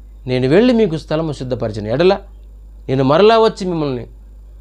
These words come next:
నేనుండు స్థలంలో మీరును ఉండులాగున నా యొద్ద నుండుటకు మిమ్మల్ని తీసుకెళ్తాను"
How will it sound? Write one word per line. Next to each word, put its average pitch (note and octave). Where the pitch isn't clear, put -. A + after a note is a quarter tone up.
నేనుండు G#3
స్థలంలో E3+
మీరును D#3+
ఉండులాగున C3+
నా B2
యొద్ద C#3+
నుండుటకు E3
మిమ్మల్ని C3
తీసుకెళ్తాను" A#2+